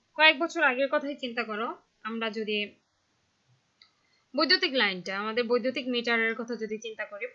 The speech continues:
আহ, আগে কেমন ছিল আর এখন কি রকম হয়েছে, আর এই পরিবর্তনের কারণটা কি হয়েছে আমাদের? কারণটার পিছনে কি কাজ করছে?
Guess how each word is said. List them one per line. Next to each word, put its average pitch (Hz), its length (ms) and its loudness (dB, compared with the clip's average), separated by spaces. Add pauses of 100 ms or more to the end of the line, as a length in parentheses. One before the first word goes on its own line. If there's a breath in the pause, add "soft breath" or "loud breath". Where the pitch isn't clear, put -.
আহ, 196 420 -4
আগে 254 160 -2
কেমন 277 340 0
ছিল 302 200 -2
আর 226 120 4
এখন 247 300 -4
কি 240 260 -6
রকম 208 320 -10
হয়েছে, 170 320 -14 (440)
আর 226 160 2
এই 269 200 6
পরিবর্তনের 330 580 0
কারণটা 285 420 2
কি 311 160 -10
হয়েছে 320 280 -6
আমাদের? 349 280 -6 (400)
কারণটার 269 340 2
পিছনে 311 340 -8
কি 320 220 0
কাজ 302 280 0
করছে? 339 280 -8